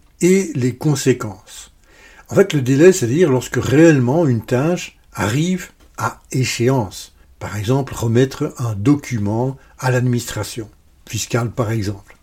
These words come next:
Mais également les conséquences que une tâche non faite pourrait avoir sur soit mes activités ou mon bien-être. Le deuxième point important qui est lié, c'est bien sûr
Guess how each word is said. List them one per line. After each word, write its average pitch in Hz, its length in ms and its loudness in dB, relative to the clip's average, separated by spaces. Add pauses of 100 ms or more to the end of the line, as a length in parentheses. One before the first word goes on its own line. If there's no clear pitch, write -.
(480)
Mais 156 100 6
également 156 840 2 (380)
les 131 180 2
conséquences 165 1080 -2 (220)
que 135 360 -2 (400)
une 110 180 -4
tâche 180 480 2 (140)
non 160 320 4
faite - 400 -2 (180)
pourrait 131 260 4
avoir 127 640 2 (460)
sur 160 680 0 (160)
soit 131 320 -4
mes 117 160 0
activités 113 800 -2 (160)
ou 147 380 0
mon 120 120 -2
bien-être. 101 540 -8 (200)
Le 151 200 6
deuxième 175 540 4
point 190 280 0
important 170 720 -2 (280)
qui 117 180 -6
est 104 100 -6
lié, 180 600 0
c'est - 240 -6
bien 127 180 0
sûr 185 320 0